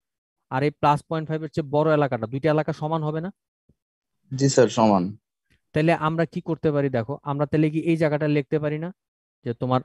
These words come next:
Speaker 1: probability of z less than one point two zero, আর এখানে যেটা আছে এখানে আমরা লিখে দিলাম probability of z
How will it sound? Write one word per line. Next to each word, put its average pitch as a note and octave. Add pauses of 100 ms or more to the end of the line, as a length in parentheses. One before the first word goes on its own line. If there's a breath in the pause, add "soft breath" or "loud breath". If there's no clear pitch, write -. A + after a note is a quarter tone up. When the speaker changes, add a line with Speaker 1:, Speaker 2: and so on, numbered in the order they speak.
(640)
Speaker 1:
probability D3+ (160)
of D#3 (680)
z - (680)
less B2+ (120)
than D3 (720)
one B2+
point C#3 (100)
two C3
zero, C#3 (140)
আর A#2+ (180)
এখানে F3+ (100)
যেটা C3 (100)
আছে C3 (760)
এখানে D#3
আমরা D3+
লিখে C#3
দিলাম C#3+
probability C#3+ (160)
of C#3+ (720)
z -